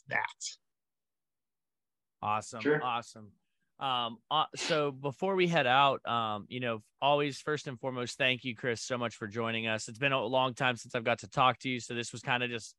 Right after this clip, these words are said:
Speaker 2: really nice. Like, it's nice anytime we get to get back together and just chat. Um, so thank you for joining us. Um, and then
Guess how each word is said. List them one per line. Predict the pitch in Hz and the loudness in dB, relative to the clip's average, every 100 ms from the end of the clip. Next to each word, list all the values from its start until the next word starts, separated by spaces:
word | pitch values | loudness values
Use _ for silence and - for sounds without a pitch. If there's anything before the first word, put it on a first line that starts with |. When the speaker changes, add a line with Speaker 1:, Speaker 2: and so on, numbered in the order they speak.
| - | -8
Speaker 2:
really | 131 123 | -4 -2
nice. | 113 110 98 - | 0 2 0 -2
Like, | 113 | -4
it's | 107 | -2
nice | 131 127 | -2 -2
anytime | 139 135 135 120 117 113 _ _ _ _ - | 0 -2 2 4 2 0 _ _ _ _ -6
we | 135 | 0
get | 135 | 0
to | 135 | 2
get | 127 | 2
back | 117 123 | 4 2
together | - 120 120 120 | 2 2 4 2
and | 113 | 0
just | 110 - | -2 -4
chat. | - 113 113 107 - | 0 4 4 2 0
Um, | 110 107 98 95 104 | 0 0 0 -4 -6
so | - | -4
thank | 113 135 139 123 | 2 4 2 0
you | 113 | -6
for | 120 | -6
joining | 101 120 117 107 | -2 0 2 0
us. | 101 98 - - _ _ _ _ - | 0 -2 -6 -14 _ _ _ _ -4
Um, | 123 117 98 92 - | 2 4 2 0 -6
and | 123 139 | -6 0
then | 131 127 120 117 113 | 0 2 -2 -4 -10